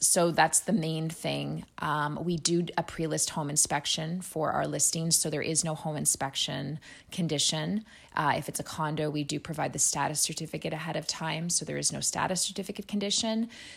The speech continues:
The only one that we've done, offered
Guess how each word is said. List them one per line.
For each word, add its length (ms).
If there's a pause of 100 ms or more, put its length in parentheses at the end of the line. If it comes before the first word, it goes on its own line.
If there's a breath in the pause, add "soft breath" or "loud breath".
The 240
only 400
one 400
that 160
we've 480 (100)
done, 240 (380)
offered 640